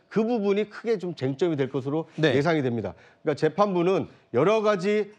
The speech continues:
Speaker 1: 도움을 요청한 것은 있지만 그것이 반드시 김 모 씨에게 위증을 해달라라고 교사한 것으로 보기에는 어렵다. 상당히 어떻게 보면 이재명 대표에게는 유리한 판결이 나왔다. 이렇게 볼 수 있을 것 같습니다.
Speaker 2: 네.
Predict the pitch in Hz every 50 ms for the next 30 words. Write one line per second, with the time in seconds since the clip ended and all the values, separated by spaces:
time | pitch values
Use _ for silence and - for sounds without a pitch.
0 | _ - - 135 180 233 254 254 254 254 240 196 165 147 - - 180 175 175 175
1 | 165 175 156 185 202 196 127 131 123 - - 156 143 156 165 143 104 - - _
2 | _ _ _ 131 143 156 143 170 185 185 - - 139 143 165 175 202 190 196 220
3 | 240 247 233 - _ _ _ _ - 135 143 156 156 151 - 160 147 143 156 151
4 | 139 147 196 226 214 247 262 254 254 240 240 269 247 277 277 269 262 247 240 233
5 | 214 220 254 262 262 - - _ _ _ _ - - 117 147 185 196 214 226 220
6 | 220 226 220 208 202 170 202 208 196 - - 151 147 170 170 170 202 214 202 -
7 | - - - _ - 120 143 170 160 151 - 175 113 87 - - _ _ - -
8 | 170 175 185 190 190 165 147 123 185 190 170 160 143 156 170 151 107 - - _
9 | _ - 120 123 131 156 165 165 170 165 147 139 135 120 - 143 139 135 135 143
10 | 156 170 175 170 - _ _ - 110 113 123 127 147 156 143 143 143 139 143 -
11 | 185 190 170 185 170 170 139 120 120 120 110 - 120 104 110 127 143 135 - 117
12 | 113 113 104 - 120 110 - - 120 - - 92 82 78 - - 120 123 143 127
13 | 101 90 80 73